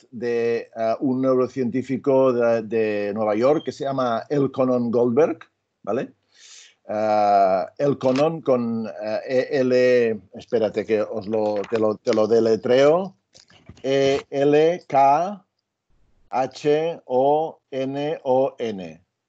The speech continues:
Elkonon Goldberg, Gold de oro, G O L D, y luego B E R G, Goldberg, ¿vale?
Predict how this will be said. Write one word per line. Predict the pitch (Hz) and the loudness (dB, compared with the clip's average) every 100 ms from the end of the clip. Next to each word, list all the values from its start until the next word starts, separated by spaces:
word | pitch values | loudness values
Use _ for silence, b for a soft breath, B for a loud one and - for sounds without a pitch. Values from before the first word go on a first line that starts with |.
| _ _ _ _ - _ _ _ - | _ _ _ _ -20 _ _ _ -8
Elkonon | 120 117 156 165 175 214 240 208 _ _ 135 | -6 -4 0 2 2 0 -2 -10 _ _ -6
Goldberg, | 135 139 113 101 92 95 _ | 0 0 0 -6 -10 -12 _
Gold | 123 151 160 196 226 - | -4 2 4 2 -2 -10
de | 127 120 | -6 -2
oro, | 139 165 226 - _ _ - | 0 0 -2 -6 _ _ -16
G | 135 131 | -6 -2
O | 131 | 0
L | 131 131 131 | 0 -2 0
D, | 151 190 254 277 _ _ _ _ _ - | 0 0 -6 -14 _ _ _ _ _ -12
y | |
luego | 120 131 139 143 | -4 -2 0 0
B | 117 135 143 - | -2 -4 -6 -6
E | 139 147 - | -4 -4 -2
R | 127 117 | -4 -6
G, | 113 - 82 76 | -8 -12 -16 -14
Goldberg, | - 98 82 82 92 - _ | -8 -8 -8 -16 -16 -20 _
¿vale? | 95 135 | -12 -12